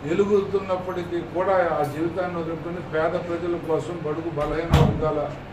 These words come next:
అణగారిన వర్గాల కోసం రాజకీయాల్లోకి వచ్చి, ఏదైతే తాను నమ్మిన సిద్ధాంతాలను ఏమాత్రం విస్మరించకుండా రాజకీయాలు చేస్తున్న మహా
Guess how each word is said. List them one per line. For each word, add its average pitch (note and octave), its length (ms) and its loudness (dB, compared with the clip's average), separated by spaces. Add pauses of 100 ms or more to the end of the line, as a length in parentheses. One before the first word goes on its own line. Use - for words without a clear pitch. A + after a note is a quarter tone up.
(320)
అణగారిన F#3 560 2
వర్గాల D#3+ 340 -2 (100)
కోసం D3 280 -4 (100)
రాజకీయాల్లోకి D3 640 -4
వచ్చి, G3+ 240 -4 (1300)
ఏదైతే A3+ 400 8 (140)
తాను G#3 200 6 (120)
నమ్మిన G3+ 220 0 (100)
సిద్ధాంతాలను F#3+ 760 -2
ఏమాత్రం F#3 500 -4
విస్మరించకుండా E3 800 -6 (160)
రాజకీయాలు C#3+ 500 -2
చేస్తున్న C#3+ 380 -4 (1300)
మహా D3 200 4